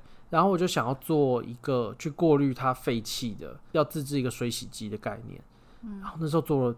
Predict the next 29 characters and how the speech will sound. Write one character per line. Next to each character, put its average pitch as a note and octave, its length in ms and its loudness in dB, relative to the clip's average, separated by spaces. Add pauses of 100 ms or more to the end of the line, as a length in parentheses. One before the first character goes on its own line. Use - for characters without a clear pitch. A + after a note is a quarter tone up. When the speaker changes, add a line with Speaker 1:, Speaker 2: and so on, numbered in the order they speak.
(140)
Speaker 1:
到 C#3 140 -4
底 G#2 120 -8
做 C3 140 -4
了 A#2 60 -2
多 A2+ 200 -4
久 - 200 -8
啊？ - 180 -14
Speaker 2:
那 A#3+ 80 -4
时 B3 100 -4
候 A#3+ 120 2
做 A#3+ 260 -2
了 - 140 -12
一 A#3 80 -12
个 G3+ 180 -8
月。 G#3 340 -8 (280)
Speaker 1:
就 E3+ 120 -2
是 D#3+ 60 0
前 D#3 180 2
前 E3 140 4
后 D#3+ 140 2
后 E3 120 6
大 D#3 120 8
概 C#3+ 80 10
做 C#3 200 2
了 G#2 80 -2
一 G#2 40 -8
个 A2 120 -6
月 G#2 240 -6
啦。 G#1 180 -14